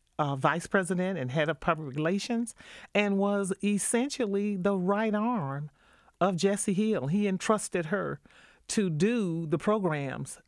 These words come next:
that he wanted to advance. Forty-six-year history with that company.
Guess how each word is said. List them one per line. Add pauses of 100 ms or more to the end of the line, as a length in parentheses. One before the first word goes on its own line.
(140)
that
he
wanted
to
advance. (160)
Forty-six-year
history
with
that
company.